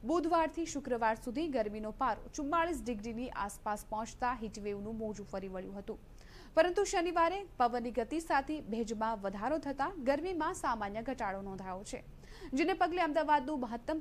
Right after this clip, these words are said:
તાપમાન તેતાળીસ પોઇન્ટ ત્રણ ડિગ્રી અને લઘુત્તમ તાપમાન અઠ્યાવીસ પોઇન્ટ સાત ડિગ્રી નોંધાયું હતું.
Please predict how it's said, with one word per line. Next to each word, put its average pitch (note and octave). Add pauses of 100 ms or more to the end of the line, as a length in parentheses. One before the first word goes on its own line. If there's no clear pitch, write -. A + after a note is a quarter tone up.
તાપમાન C#4
તેતાળીસ F#4+
પોઇન્ટ C4
ત્રણ C4
ડિગ્રી D#4+ (240)
અને C#4
લઘુત્તમ E4
તાપમાન A#3+
અઠ્યાવીસ G3
પોઇન્ટ A#3
સાત A#3+
ડિગ્રી F#3+
નોંધાયું F#3+
હતું. G3